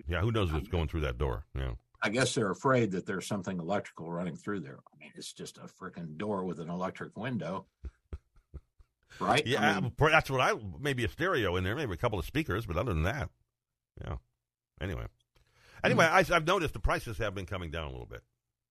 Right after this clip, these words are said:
Speaker 1: And
Speaker 2: They're
Speaker 1: non-,
Speaker 2: not
Speaker 1: and
Speaker 2: happening.
Speaker 1: non-Teslas are like, you can get one for, like, twenty thousand now, brand new. A Leaf
Speaker 2: Yeah,
Speaker 1: or something like
Speaker 2: twenty, twenty-five thousand.
Speaker 1: that?
Speaker 2: They got the little one coming out, and they're, I think they're making that one down in Mexico, aren't they?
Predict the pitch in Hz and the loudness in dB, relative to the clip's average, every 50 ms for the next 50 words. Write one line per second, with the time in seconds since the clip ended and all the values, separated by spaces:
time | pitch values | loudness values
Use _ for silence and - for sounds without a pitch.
0 | _ _ _ _ _ _ _ _ _ _ _ _ - 107 123 120 143 165 - - | _ _ _ _ _ _ _ _ _ _ _ _ 0 2 4 6 8 8 8 6
1 | 127 131 131 151 165 196 226 214 180 165 165 139 - - 139 127 110 120 110 117 | 6 6 6 6 6 6 4 4 2 2 0 0 0 -2 -2 -2 -2 -2 -2 -2
2 | 110 - - 85 - - - - - 120 120 110 127 117 110 113 98 - 104 98 | -4 -4 -8 -14 -14 -16 -16 -10 -6 -6 -2 0 0 2 2 2 0 2 0 0
3 | 90 - - 113 113 92 85 113 151 170 139 - 69 69 60 50 50 52 76 76 | 0 0 -2 -2 0 0 0 -2 -2 -2 -4 -2 -2 -2 -2 -4 -4 -4 -4 -2
4 | 80 78 85 107 104 - - _ _ _ _ _ _ _ _ _ _ _ - - | -2 -2 -4 -4 -6 -8 -12 _ _ _ _ _ _ _ _ _ _ _ -14 -10
5 | 76 87 120 139 131 110 107 - - 123 117 - - 113 - 127 131 127 120 123 | -6 -6 -4 0 2 2 2 2 2 -2 -2 -2 -4 -4 -2 -2 -2 -2 0 0
6 | 135 120 113 107 - - 113 117 123 123 - 117 107 101 98 98 98 95 - 95 | 0 0 0 0 0 0 0 0 0 0 -2 -4 -4 -2 -2 -2 -4 -4 -4 -4
7 | 90 101 113 120 117 104 92 92 87 - 98 90 87 90 90 90 90 101 - - | -4 -4 -4 -2 -2 -2 -4 -4 -6 -6 -6 -6 -4 -4 -2 -2 -4 -4 -6 -6
8 | 107 101 104 104 - - _ _ - 104 104 - 165 175 - 117 110 113 113 110 | -4 -4 -2 -4 -4 -8 _ _ -4 -2 0 0 -2 0 0 0 0 0 0 0
9 | - 104 104 107 123 - 135 117 95 92 98 101 98 95 92 90 90 90 101 123 | 0 0 0 0 0 0 0 -2 -2 -2 -2 -2 -2 -2 -2 -2 -2 0 0 -2
10 | 123 - - - - 92 87 80 82 87 87 - 123 120 120 | -2 -4 -6 -6 -6 -6 -6 -6 -6 -8 -8 -8 -8 -8 -8